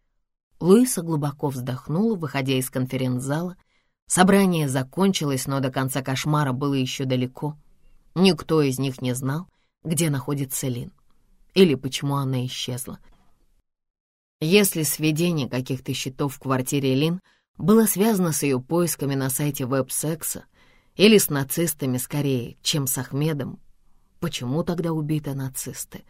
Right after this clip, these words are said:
Она потянула себя за пальцы и пошла в кабинет. Вряд ли это было стычкой старых соратников Лин по антифашистскому комитету и правых экстремистов. У шведских антифашистов ведь не было, как у немецких, ни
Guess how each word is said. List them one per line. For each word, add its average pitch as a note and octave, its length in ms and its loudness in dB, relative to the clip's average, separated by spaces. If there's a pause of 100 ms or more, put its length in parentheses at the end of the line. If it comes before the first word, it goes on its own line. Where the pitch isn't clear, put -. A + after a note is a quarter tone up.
(420)
Она G3 220 6
потянула B3 500 4
себя C3 300 -4
за B2+ 140 -2
пальцы D#3 380 -6
и A#2 40 -4
пошла B2+ 340 -4
в - 80 -10
кабинет. A#2+ 460 -6 (640)
Вряд A3 380 6
ли G3+ 60 8
это F#3+ 180 4
было F#3+ 260 4
стычкой E3+ 540 -2
старых D3 420 -2
соратников C3+ 720 -2
Лин E3+ 300 0
по C#3 140 -4
антифашистскому C3 840 -4
комитету B2+ 640 -4 (440)
и G3+ 140 6
правых D3+ 500 4
экстремистов. C3 880 -6 (680)
У G#3 80 8
шведских E3 640 0
антифашистов C#3 880 -2
ведь C#3 180 -2
не D3+ 240 0
было, F#3+ 220 2
как G3 240 -4
у E3 40 0
немецких, D3 760 -2
ни F#3 320 2